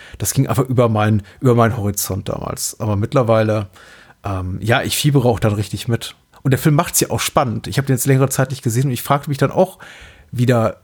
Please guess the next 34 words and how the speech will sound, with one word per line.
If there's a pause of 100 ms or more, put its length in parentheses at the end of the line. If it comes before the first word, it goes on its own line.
muss
mir
mühsam
ins
Gedächtnis
berufen, (1120)
äh,
ja,
was
will
eigentlich
Kap-,
Kapitän
Ma-,
Ramius
da?
Ach
so,
ja,
stimmt
ja.
Und
wer
ist
involviert
und
wer
nicht?
Und
welche
Rolle
spielt
Sam
Neill?